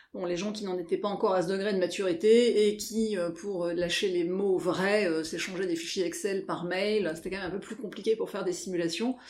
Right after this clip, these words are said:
euh, à l'opposé d'une application comme Tagetic où tout est en base et en mode centralisé, est accessible depuis n'importe quel device, euh, bien sûr, depuis, euh, la maison, avec des workflows où les gens, euh, donc on a une totale traçabilité sur ce qu'ils soumettent, sur les,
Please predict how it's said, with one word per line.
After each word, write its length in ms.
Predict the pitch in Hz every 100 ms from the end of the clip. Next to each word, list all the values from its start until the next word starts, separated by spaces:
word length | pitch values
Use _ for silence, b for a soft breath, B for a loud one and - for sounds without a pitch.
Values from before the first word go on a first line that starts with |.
| B B B B
euh, 180 | 175 170
à 140 | 165 180
l'opposé 420 | 175 180 180 220
d'une 200 | 180 175
application 400 | 165 190 175 196
comme 160 | 180
Tagetic 600 | 165 170 165 220 233 262
où 60 | 175
tout 240 | - -
est 100 | 202
en 120 | 185 180
base 280 | 190 185
et 40 | 170
en 100 | 156
mode 160 | 170
centralisé, 920 | - 165 - 165 156 156 185 214 226 226 B B -
est 200 | 233 208
accessible 600 | - - 208 - 220 175
depuis 300 | 165 165 190
n'importe 400 | 175 170 180 -
quel 220 | 190 170
device, 640 | 170 180 196 190 190 -
euh, 80 | 160
bien 180 | 156 175
sûr, 320 | 170 202 196
depuis, 480 | 170 165 - 185 175
euh, 80 | 151
la 140 | 151
maison, 500 | 151 151 190 226 240 B B B B
avec 260 | 180 180 160
des 120 | 151
workflows 760 | 156 185 - 233 233 240 240 208
où 80 |
les 140 | 180 180
gens, 340 | 185 196 185 156
euh, 280 | 151 147
donc 220 | 143 160 175
on 60 |
a 80 | 165
une 100 | 165
totale 340 | 196 196 190
traçabilité 680 | - 208 - 190 175 170 196
sur 180 | - 151
ce 60 | -
qu'ils 160 | 143
soumettent, 460 | - 208 214 220 220
sur 200 | - 160
les, 240 | 160 160